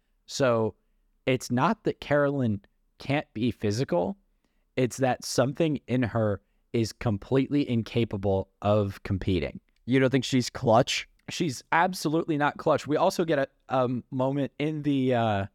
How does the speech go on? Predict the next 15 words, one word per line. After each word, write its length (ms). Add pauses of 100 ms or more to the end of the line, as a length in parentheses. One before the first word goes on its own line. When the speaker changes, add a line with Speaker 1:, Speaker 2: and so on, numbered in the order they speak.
Speaker 1:
final 280
tribal 360
that 140
I 60
wanna 260
throw 300
out 220
here 380 (680)
where 380
<laughs> 1000
I 80
shouldn't 340
be 120
<laughs> 160
laughing 360